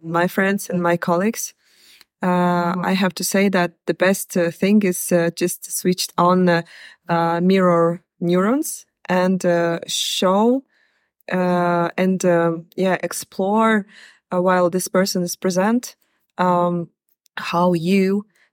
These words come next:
uh, deal with, uh, different, uh, various questions and various problems.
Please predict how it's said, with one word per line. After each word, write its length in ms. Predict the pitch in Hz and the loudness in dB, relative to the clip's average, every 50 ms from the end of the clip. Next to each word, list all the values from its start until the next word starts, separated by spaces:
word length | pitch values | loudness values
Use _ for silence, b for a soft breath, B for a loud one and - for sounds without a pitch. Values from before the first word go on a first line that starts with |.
| _ | _
uh, 160 | - 170 170 165 | -2 0 0 0
deal 360 | 156 - 190 185 190 190 185 | 0 2 2 4 4 2 2
with, 320 | 175 170 170 175 170 - - | 2 2 0 0 0 0 0
uh, 220 | 180 165 165 160 - _ _ _ _ | 2 2 2 -2 -4 _ _ _ _
different, 640 | - 175 180 - - 175 170 165 160 165 - - | 0 0 0 2 0 0 2 2 0 -4 -4 -4
uh, 440 | 170 160 156 156 156 160 160 160 160 | -2 -2 0 -2 -2 -2 -2 -4 -4
various 500 | - - 165 165 160 160 160 165 160 - | -4 -2 2 2 2 2 2 0 -2 0
questions 500 | - 175 165 180 - - - 175 - - | 0 0 0 0 -2 -4 -6 -8 -4 -4
and 180 | 175 170 170 165 | -2 -2 0 0
various 300 | 175 165 165 165 - - | 0 0 0 -2 -6 -8
problems. 560 | _ - 175 165 165 165 160 160 - - | _ 0 0 0 2 0 -4 -4 -6 -14